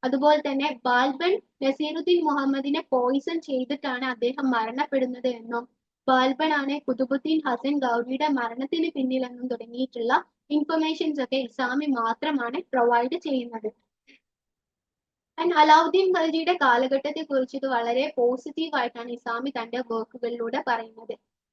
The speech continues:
അതുപോലെ തന്നെ മുഹമ്മദ് ബിൻ തുഗ്ലക്കിന്റെ കാലഘട്ടത്തിൽ അമ-, അമീറാനി സദ എന്ന് പറയുന്ന ഒരു പോസ്റ്റിലേക്കുള്ള,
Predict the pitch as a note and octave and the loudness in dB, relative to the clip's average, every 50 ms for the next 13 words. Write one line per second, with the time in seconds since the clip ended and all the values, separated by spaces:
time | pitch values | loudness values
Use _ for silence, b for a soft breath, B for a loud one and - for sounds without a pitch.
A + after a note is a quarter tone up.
0 | - C#4 C4+ D4 D4 D4 D4 D4 C#4+ D4 C4+ C#4 C#4+ F4+ D#4+ C#4 C#4 C4+ C4+ C4+ | -4 -2 0 0 2 2 2 0 0 -2 -4 -2 -2 -2 -2 -2 -2 -2 0 0
1 | C#4 C#4+ D4 D4+ C#4+ D#4 D4+ D4 D4 C4+ B3+ C4 C4 C4 - C4+ C4 C#4 D4 D4+ | 0 0 0 -2 -2 -4 -4 -2 -2 -4 -2 0 -2 -2 -2 -2 -4 -4 -4 -2
2 | C4+ B3 A#3+ A#3 A#3 A#3+ A#3+ B3 - A#3+ A#3 B3+ C4 D#4 D4+ - C4 A#3+ B3 C4 | -2 -2 -2 -2 -2 -4 -4 -6 -6 -6 -4 -4 0 0 0 2 0 0 2 2
3 | C4 B3+ - - B3+ B3+ C4 C4+ C4+ C#4 C#4+ C4+ C#4 D4 D#4 D#4+ D#4 C#4+ B3 A#3+ | 0 0 0 0 0 2 2 4 2 2 2 2 2 2 0 -2 0 0 -2 0
4 | A#3+ B3 C4 C4 C4 C4 B3+ B3 A3+ A3+ A3+ A3 A3+ A#3 B3 C4+ E4+ G#4 - _ | 0 0 0 0 -2 -2 0 0 0 0 -2 -4 -8 -6 -2 0 0 0 0 _
5 | _ _ _ - B3+ B3 B3 B3 C#4 C#4 C4+ C4 B3+ - C4 B3 B3 B3+ B3+ - | _ _ _ -4 0 0 2 4 4 4 4 2 2 2 2 2 2 2 0 0
6 | C4+ C4 C4 C4+ - C4 B3 C4 D4+ F#4+ - | 2 2 2 2 2 0 2 4 4 2 2